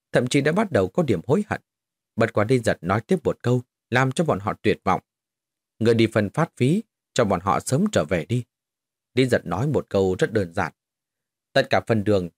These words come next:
mọi người trở về đi." Lý Giật một lần nữa phân phó. Rất nhanh, mang theo nòng cốt của Lý Minh, Lý Giật đi vào đại sảnh của Thiên Ưng Bang. "Thiên Ưng Bang trước kia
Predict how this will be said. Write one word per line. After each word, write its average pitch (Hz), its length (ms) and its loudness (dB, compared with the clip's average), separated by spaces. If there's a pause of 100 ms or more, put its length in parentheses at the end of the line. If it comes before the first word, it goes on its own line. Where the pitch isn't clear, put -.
(160)
mọi 117 160 2
người 120 260 4
trở 104 120 2
về 101 200 0
đi." 147 180 -2 (680)
Lý 127 120 2
Giật 113 180 0 (300)
một 110 180 2
lần 95 160 0
nữa 101 120 2
phân 95 300 -4
phó. 120 240 -8 (720)
Rất - 200 0
nhanh, 101 220 -2 (280)
mang 107 280 0
theo 113 120 -2
nòng 92 200 -2
cốt - 240 -2
của 98 100 0
Lý 123 180 -2
Minh, 156 240 0 (380)
Lý 185 100 2
Giật - 140 2
đi 175 140 2
vào 117 220 -2
đại 90 180 -2
sảnh 87 320 -4
của 95 120 0
Thiên 113 220 -2
Ưng 98 180 -4
Bang. 95 180 -4 (920)
"Thiên 117 140 2
Ưng 107 140 2
Bang 98 180 0
trước - 260 -2
kia 127 200 2